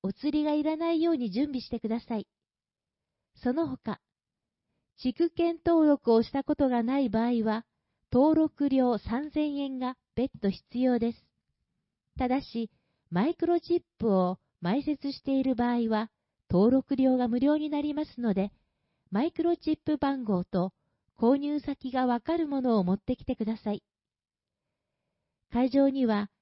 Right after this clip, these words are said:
犬を十分取り扱うことのできる大人が来てください。犬の糞は責任を持って処理してください。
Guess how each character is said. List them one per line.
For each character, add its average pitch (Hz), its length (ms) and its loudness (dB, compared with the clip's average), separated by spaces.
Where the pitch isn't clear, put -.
犬 254 340 2
を 262 100 6
十 285 320 2
分 277 240 0
取 254 240 0
り 311 60 2
扱 330 400 -2
う 294 60 -2
こ 277 140 -2
と 277 140 2
の 254 140 -2
で 262 120 -2
き - 180 -6
る 220 200 -2
大 170 120 -4
人 311 280 -2
が 320 140 -4
来 - 100 -20
て 311 100 -2
く 214 120 -6
だ 226 120 -4
さ 233 180 -6
い。 - 100 -10
犬 269 280 2
の 370 160 4
糞 339 240 -2
は 202 240 0
責 247 280 -2
任 302 280 -2
を 294 60 -2
持 302 120 -2
っ - 40 -4
て - 280 -6
処 240 80 0
理 233 120 -2
し - 100 -14
て 214 100 -4
く 202 100 -4
だ 214 100 0
さ 226 160 -6
い。 - 80 -8